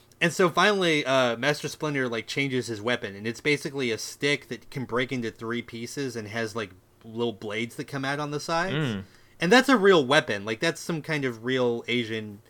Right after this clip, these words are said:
Speaker 2: <laughs>
Speaker 1: weapon that's out there. Uh,
Speaker 2: Technical.
Speaker 1: and so
Speaker 2: Right,
Speaker 1: then
Speaker 2: yeah,
Speaker 1: the,
Speaker 2: go ahead. <clears throat>
Speaker 1: I, I don't know the name of
Speaker 2: It's
Speaker 1: it.
Speaker 2: just
Speaker 1: I have no, it's
Speaker 2: Asian
Speaker 1: some
Speaker 2: weapon.
Speaker 1: crazy name sounding. It's like a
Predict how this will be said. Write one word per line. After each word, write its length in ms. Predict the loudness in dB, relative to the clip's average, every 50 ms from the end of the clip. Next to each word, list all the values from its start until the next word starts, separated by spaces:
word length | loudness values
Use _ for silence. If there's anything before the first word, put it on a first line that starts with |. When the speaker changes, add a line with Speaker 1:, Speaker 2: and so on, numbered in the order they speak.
| -12 -8
Speaker 2:
<laughs> 440 | -6 -6 -6 -6 -10 -16 -18 -4 -2
Speaker 1:
weapon 420 | 0 0 0 0 -2 -2 -2 -2 -4
that's 200 | -4 -6 -6 -2
out 200 | -2 -2 -2 -2
there. 340 | -4 -4 -4 -4 -6 -8 -12 -16 -18 -20 -14 -8
Uh, 220 | -6 -4 -4 0 0
Speaker 2:
Technical. 480 | 0 0 -2 -6 -8 -6 -8 -8 -4 -4
Speaker 1:
and 100 | -4 -2
so 80 | 0 0
Speaker 2:
Right, 60 | 2
Speaker 1:
then 120 | 2 2 2
Speaker 2:
yeah, 60 | 2
Speaker 1:
the, 120 | 0 0 -2 -6
Speaker 2:
go 80 | -6 -4 -4 -6 -8 _ -4
ahead. 160 | -4 -4 -4 -6 -10
<clears throat> 140 | -18 -4 0
Speaker 1:
I, 160 | 2 2 4 4 2
I 20 | 4
don't 220 | 4 4 4 4
know 100 | 2 0
the 120 | 0 0
name 200 | 0 0 0 0
of 120 | -2 -4 -4
Speaker 2:
It's 80 | -4
Speaker 1:
it. 40 | -4 -4
Speaker 2:
just 100 | -2 -2
Speaker 1:
I 60 | -2
have 140 | -2 -2 -2
no, 200 | -4 -4 -2 -2
it's 80 | -2
Speaker 2:
Asian 100 | -2 -2
Speaker 1:
some 200 | -2 -2 -2 -2
Speaker 2:
weapon. 120 | -4 -4 -2
Speaker 1:
crazy 380 | 2 2 2 2 2 0 -2
name 340 | -2 -4 -4 -4 -6 -6 -10
sounding. 320 | -12 -10 -10 -10 -10 -10 -12
It's 140 | -6 -4 -4
like 140 | -2 0
a 200 | -2 -2 -2 -4